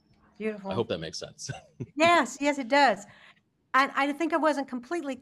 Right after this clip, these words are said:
Speaker 1: clear in my question, and all that makes sense, and it's all really good to hear. I listened to a podcast where you actually had people do an exercise where they began to assess their own relationship with money.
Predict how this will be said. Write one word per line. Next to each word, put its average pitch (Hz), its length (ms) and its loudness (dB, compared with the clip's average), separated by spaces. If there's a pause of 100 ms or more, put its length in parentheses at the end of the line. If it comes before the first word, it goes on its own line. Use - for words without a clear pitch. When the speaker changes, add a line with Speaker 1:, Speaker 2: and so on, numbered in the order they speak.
(160)
Speaker 1:
clear 294 220 -2
in 240 60 0
my 226 100 0
question, 247 400 0
and 233 180 0
all 269 140 6
that 247 120 -2
makes 220 200 -8
sense, 233 240 -4
and 214 80 -4
it's 208 100 -10
all 226 180 4
really 220 280 -4
good 214 160 -4
to 220 80 -8
hear. 214 240 0 (340)
I 262 160 4
listened 302 320 0
to 269 60 0
a 254 60 0
podcast 269 460 0
where 247 100 -4
you 233 100 -4
actually 240 340 -2
had 208 300 -4
people 262 340 -8
do 240 220 -4
an 220 100 -2
exercise 214 680 -4 (340)
where 233 120 -2
they 220 200 0
began 220 420 -2
to 214 140 -6
assess 202 400 -6
their 196 200 -6
own 220 220 -2
relationship 180 720 -6
with 175 160 -12
money. 147 400 -10